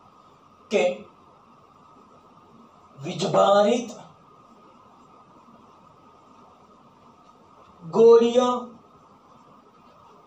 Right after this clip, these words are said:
કવચ વડે ઉદ્ભવતું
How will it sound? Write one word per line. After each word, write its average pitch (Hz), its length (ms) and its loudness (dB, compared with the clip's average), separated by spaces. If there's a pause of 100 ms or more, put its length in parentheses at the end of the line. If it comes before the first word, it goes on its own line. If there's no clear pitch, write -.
(360)
કવચ 220 400 4 (100)
વડે 190 260 2 (3500)
ઉદ્ભવતું 214 760 0